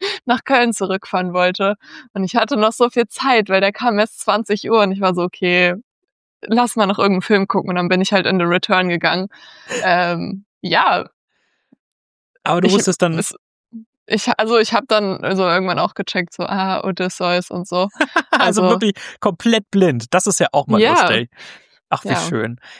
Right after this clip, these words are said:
Speaker 2: Ja, ich meine, ich wusste natürlich vorher, ich hab einen Trailer gesehen vor Monaten, ähm, und ich glaube, das Cover vom Soundtrack-Album und, äh, deshalb wusste ich, was auf mich zukommt. Und ich dachte halt, die machen eine Geschichte nur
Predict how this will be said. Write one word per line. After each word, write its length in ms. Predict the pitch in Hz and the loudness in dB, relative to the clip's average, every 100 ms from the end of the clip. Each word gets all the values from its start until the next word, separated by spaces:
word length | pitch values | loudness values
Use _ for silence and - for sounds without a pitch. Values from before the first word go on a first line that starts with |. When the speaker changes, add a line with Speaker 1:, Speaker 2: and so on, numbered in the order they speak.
| - | 0
Speaker 2:
Ja, 140 | 139 | 2
ich 80 | 147 | 4
meine, 160 | 175 214 | 2 2
ich 100 | 254 | 2
wusste 180 | 262 | 2
natürlich 240 | 208 196 - | 2 0 0
vorher, 240 | 190 220 | 0 2
ich 100 | 190 | 2
hab 160 | 190 - | -2 -2
einen 140 | 180 151 | -4 -2
Trailer 320 | 175 190 214 | 0 2 0
gesehen 300 | 214 214 220 | 0 -2 -2
vor 140 | 220 | 0
Monaten, 480 | 214 220 220 233 233 - | 2 0 0 -2 -2 -2
ähm, 380 | 143 139 139 135 | 0 2 2 0
und 100 | 127 | -4
ich 80 | - | -4
glaube, 400 | 135 131 127 127 - | 0 2 2 -2 -10
das 160 | 127 | -8
Cover 240 | - 139 135 | -4 -2 -2
vom 200 | 123 127 | -4 -4
Soundtrack-Album 840 | 151 160 156 - 160 170 170 151 | -6 -4 -2 0 2 2 2 2
und, 200 | 139 135 | 0 2
äh, 140 | 139 | 0
deshalb 360 | 127 135 131 120 | 0 -2 -2 -2
wusste 220 | 147 - | -4 -4
ich, 80 | 160 | -2
was 140 | 170 - | 0 0
auf 120 | 185 | 0
mich 140 | 190 - | -2 -2
zukommt. 480 | 214 202 214 226 - - - - | -4 0 0 0 -8 -20 -20 -6
Und 160 | 156 156 | -4 0
ich 80 | |
dachte 260 | - 190 180 | 0 2 2
halt, 220 | 170 160 - - _ _ _ _ - | 2 0 -4 -20 _ _ _ _ -6
die 60 | |
machen 220 | 131 147 226 | -2 0 0
eine 120 | 160 | 0
Geschichte 460 | 147 - 190 - 196 | -2 -2 -2 0 0
nur 400 | 165 180 175 | 4 4 4